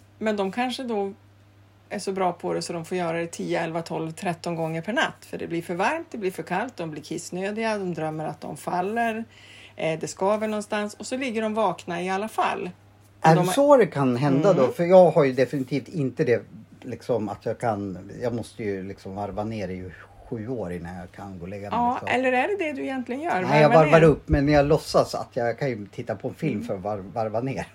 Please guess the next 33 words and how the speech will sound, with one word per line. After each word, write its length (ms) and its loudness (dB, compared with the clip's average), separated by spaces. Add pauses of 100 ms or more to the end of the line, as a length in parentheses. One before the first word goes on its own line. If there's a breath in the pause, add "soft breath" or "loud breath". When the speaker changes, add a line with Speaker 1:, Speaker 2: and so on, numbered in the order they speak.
Speaker 2:
<laughs> 180 -14
Speaker 1:
Mm. 220 -2 (100)
Speaker 2:
Typ. 120 -12 (340 loud breath)
Jag 120 2
vet 280 6
att 140 -4
man 160 0
inte 200 -8
ska 140 -6
göra 260 0
så, 140 -10
men 440 -6
i, 340 -12
i 120 -2
min 420 4 (200)
sjuka 340 -2
hjärna 300 2
då, 120 -8
så 180 -8 (340 loud breath)
tänker 200 -12
jag, 160 -12
jag 80 -14
får 220 -6
titta 340 -10
på 100 -6
en 100 -4
tråkig 440 -2
film 240 -2
så 120 -6
jag 160 -2
blir 200 -10
trött, 380 0
men 240 -8